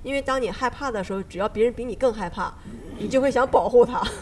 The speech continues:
<laughs> 我说：“那没事儿，那妈来保护你。” <laughs> 就反而就治愈了我那个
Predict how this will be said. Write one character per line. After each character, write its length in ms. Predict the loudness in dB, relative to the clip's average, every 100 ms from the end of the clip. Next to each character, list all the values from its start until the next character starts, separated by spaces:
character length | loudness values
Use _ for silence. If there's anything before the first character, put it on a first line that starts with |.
| -8
<laughs> 280 | -8 -10 -8
我 80 | -2
说 100 | -2
：“那 100 | -2
没 160 | -2 0
事 80 | 0
儿， 60 |
那 160 | 2 2
妈 180 | 6 8
来 160 | 8
保 180 | 6 4
护 140 | 4 2
你。” 120 | 0 4 12 12 12 6 4
<laughs> 240 | -6 -6 -2
就 100 | -2
反 180 | 0 0
而 120 | 0
就 120 | -4 -8
治 160 | -8 -2
愈 80 | 2
了 100 | 2
我 100 | 2
那 140 | -2
个 320 | -4 -4 -6